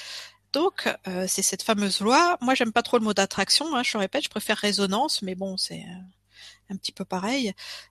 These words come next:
Donc, vous vibrez un message, un message d'accueil, d'ouverture, où vous offrez vos talents, et hop, par la loi de la résonance, et ben oui, les circonstances se déploient devant vous.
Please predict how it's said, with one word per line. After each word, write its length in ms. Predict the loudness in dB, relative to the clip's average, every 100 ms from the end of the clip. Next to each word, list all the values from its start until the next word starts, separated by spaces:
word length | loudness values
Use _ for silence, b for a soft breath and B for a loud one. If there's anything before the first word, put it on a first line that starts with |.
| -4
Donc, 260 | 0 0 0
vous 160 | -2
vibrez 400 | 0 0 6 6
un 100 | 6
message, 680 | 4 2 4 4 4 4 2
un 40 |
message 520 | 0 0 -2 0 0 2
d'accueil, 460 | 0 4 4 4
d'ouverture, 720 | 0 2 2 2 -2 2 2 2
où 100 | -2
vous 600 | -2 -4 -4 -4 -4 -4
offrez 240 | -4 -2
vos 160 | -2 -2
talents, 360 | 0 0 0 2
et 140 | 2
hop, 80 | 2
par 100 | 0
la 140 | 0 2
loi 120 | 2
de 60 |
la 80 | 2
résonance, 540 | 0 0 -2 -4 -4 -4
et 20 |
ben 160 | 0
oui, 120 | 2 2
les 60 | 2
circonstances 580 | 0 -4 -6 -4 -4
se 100 | -4
déploient 360 | -2 -4 0 0
devant 300 | 0 -4 -6
vous. 160 | -6